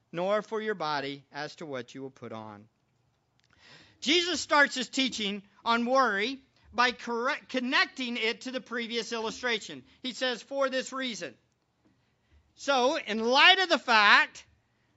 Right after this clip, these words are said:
that the fool stores up treasures on earth and is not rich towards God, in light of that, that's foolish.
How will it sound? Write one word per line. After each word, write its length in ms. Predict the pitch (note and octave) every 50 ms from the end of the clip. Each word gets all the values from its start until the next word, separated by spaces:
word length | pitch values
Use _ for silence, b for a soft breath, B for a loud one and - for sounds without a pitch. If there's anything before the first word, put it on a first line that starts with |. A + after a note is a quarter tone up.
| _
that 200 | - A#3+ B3+ A#3+
the 100 | A3+ B3
fool 400 | - - - F4+ F#4+ F#4+ F#4+ F#4
stores 600 | C#4+ - - - _ E4 E4 E4 E4+ E4 C#4 A3+
up 240 | D#4 D#4 D#4 D4 -
treasures 580 | - - B3+ D4 D4 D4+ C4+ G#3+ C4+ C4+ A3 A3+
on 180 | B3+ B3 B3
earth 560 | B3+ C4+ C4 B3 A3 A3+ B3 B3+ B3 - - _ _ _ _ _ _ _ _ _ _ _ _ _ _ _ _ _ _ _ _ _ _ _ -
and 160 | A#3+ C4 C4+
is 120 | B3 F#3
not 280 | A3+ C#4+ D4+ D4+ C#4 C4
rich 300 | C4+ D4 C#4+ - - -
towards 400 | - C4 B3+ A#3+ A#3 A3 F3+ F3+
God, 500 | F3+ C4 C#4 C4+ B3 A3+ G#3+ G#3+ A3 G#3
in 100 | G#3+ A3
light 300 | A#3 C4 E4 F#4+ G#4 F#4+
of 100 | E4+ B3+
that, 360 | B3+ D4+ D#4 D4+ C4+ C4 A#3+
that's 200 | B3+ C4 B3+ -
foolish. 680 | - - F4 F4+ E4 C#4+ A3+ A3 A#3+ A#3 - - -